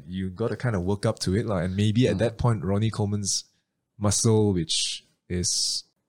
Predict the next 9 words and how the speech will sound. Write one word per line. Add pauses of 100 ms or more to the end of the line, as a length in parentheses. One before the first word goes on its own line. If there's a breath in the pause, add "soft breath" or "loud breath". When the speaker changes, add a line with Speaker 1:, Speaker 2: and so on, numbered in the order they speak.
(120)
Speaker 1:
which
we
can
argue
is,
uh,
unnatural, (300 soft breath)
Speaker 2:
Mm. (360)
Speaker 1:
i-,